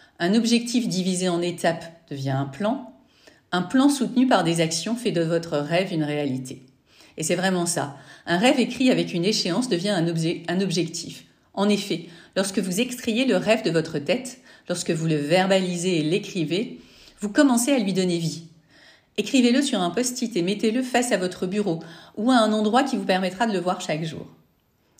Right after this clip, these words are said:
La deuxième clé, la troisième clé, pardon, c'est une trajectoire, un planning. Visualisez votre réussite, projetez, projetez-vous à ce moment-là, au moment où vous réussissez, votre objectif business ou l'atteinte de votre performance sportive,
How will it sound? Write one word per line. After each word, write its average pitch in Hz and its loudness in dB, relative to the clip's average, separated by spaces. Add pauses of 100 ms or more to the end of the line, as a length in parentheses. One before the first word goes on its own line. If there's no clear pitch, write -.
(140)
La 185 0
deuxième 214 2
clé, - -4 (420)
la 165 0
troisième 233 2
clé, - -4
pardon, 220 0
c'est - 0
une 180 0
trajectoire, - -2 (500)
un 180 -2
planning. 165 2 (680)
Visualisez 240 4
votre 403 2
réussite, 220 -2 (420)
projetez, 254 -2 (360)
projetez-vous 254 2
à 240 4
ce - -4
moment-là, 165 0
au 208 0
moment 269 4
où 294 6
vous 208 2
réussissez, 214 0 (680)
votre 180 -2
objectif 170 -2
business 180 0
ou 156 -2
l'atteinte 175 2
de 170 0
votre 165 0
performance 170 0
sportive, 151 -4